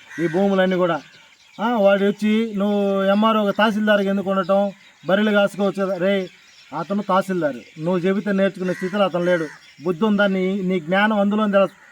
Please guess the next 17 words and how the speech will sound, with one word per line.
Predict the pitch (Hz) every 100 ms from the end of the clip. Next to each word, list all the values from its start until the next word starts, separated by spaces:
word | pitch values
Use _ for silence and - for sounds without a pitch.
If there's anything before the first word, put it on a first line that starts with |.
| - 170
ఒక |
మండల | 175 185 226 247
మెజిస్ట్రేట్ని | 208 226 214 233 208 185
పోయి | 175 165 180 220 - _ -
నువ్వు | 170
ఎవరికన్నా | 196 233 240 240 240
డబ్బులు | 208 202 240
తీసుకోకుండా | 226 - 208 214 202
రాకుండా | 185 196 220 220 208 190
నువ్వు | 185 185
నీతిగా | 202 214 208
నిజాయితీగా | 208 185 214 196 202 202 180 _ _ -
నువ్వు | 190 196
ఖచ్చితంగా | - 196 233 220
పోరాటం, | 214 190 220 233 214 220 202 -
పోరాటం | 202 226 220 214
చేయాలి. | 196 196 196 196